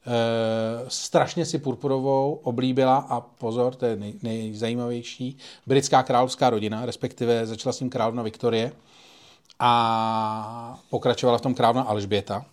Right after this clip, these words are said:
A tady se dostávám k tomu, eh, k tomu panu Hoffmanovi, eh, protože purpurová barva byla první uměle syntetizovaná barva.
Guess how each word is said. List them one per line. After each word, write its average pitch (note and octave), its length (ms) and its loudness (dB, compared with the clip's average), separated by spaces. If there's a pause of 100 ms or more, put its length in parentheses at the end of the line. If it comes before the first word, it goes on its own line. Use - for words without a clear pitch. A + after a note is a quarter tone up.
(1900)
A B2 280 8
tady C#3 200 4
se D3 120 2
dostávám D3 400 2
k - 80 -12
tomu, B2+ 360 0 (1700)
eh, A#2 240 -8
k - 80 -20
tomu C3 200 0
panu C3+ 220 2
Hoffmanovi, G#2+ 560 -6
eh, - 1120 -4
protože C3+ 680 4 (220)
purpurová D3 500 4
barva C3 260 4
byla C#3 180 4
první D#3 640 2
uměle C3+ 400 2
syntetizovaná B2 800 -4
barva. G#2+ 340 2